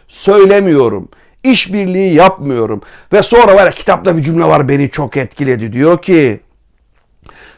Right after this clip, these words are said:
"Tamam." diyorlar, "işte sen işte şöyle itiraf et, böyle itiraf et, şunu yap, bunu yap.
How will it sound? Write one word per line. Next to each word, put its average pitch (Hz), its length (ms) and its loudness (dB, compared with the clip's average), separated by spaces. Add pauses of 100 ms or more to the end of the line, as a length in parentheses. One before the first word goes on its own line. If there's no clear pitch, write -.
"Tamam." 240 340 4
diyorlar, 131 280 2
"işte 165 200 -6
sen 233 240 0
işte 202 220 -2
şöyle 208 360 2
itiraf 190 320 -2
et, 170 100 -6
böyle 196 300 2
itiraf 170 360 0
et, 170 100 -4
şunu 196 220 -6
yap, 165 220 0
bunu 208 140 -2
yap. 175 220 0